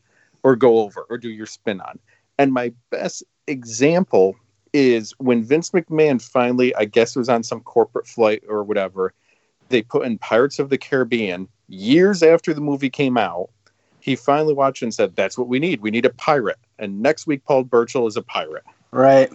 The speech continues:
Speaker 1: And coming out there. So,
Speaker 2: Just so out of touch. It's just crazy.
Speaker 1: Did he finally watch, like, the Malcolm X movie and thought, "We need to do this"?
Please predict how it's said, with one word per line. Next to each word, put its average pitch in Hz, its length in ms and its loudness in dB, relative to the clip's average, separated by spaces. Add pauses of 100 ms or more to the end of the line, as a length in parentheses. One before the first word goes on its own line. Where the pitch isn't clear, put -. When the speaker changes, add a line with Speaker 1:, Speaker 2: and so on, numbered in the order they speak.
Speaker 1:
And 123 120 -2
coming 107 280 -2
out 95 200 -8
there. 64 220 -14 (500)
So, 147 220 2
Speaker 2:
Just 127 220 -2 (320)
so 185 420 6
out 175 160 8
of 127 100 -4
touch. - 480 -2 (260)
It's 120 200 -18
just - 200 -14
crazy. 110 420 -8 (560)
Speaker 1:
Did 135 160 -4
he 123 160 -12
finally 120 480 -4
watch, 107 440 -8
like, 110 400 -6 (140)
the 120 220 0
Malcolm 101 440 -2
X 101 300 -4
movie 135 540 2
and 110 120 -6
thought, 101 220 0
"We 107 80 -2
need 101 200 -6
to 95 60 -12
do 95 200 -4
this"? - 580 2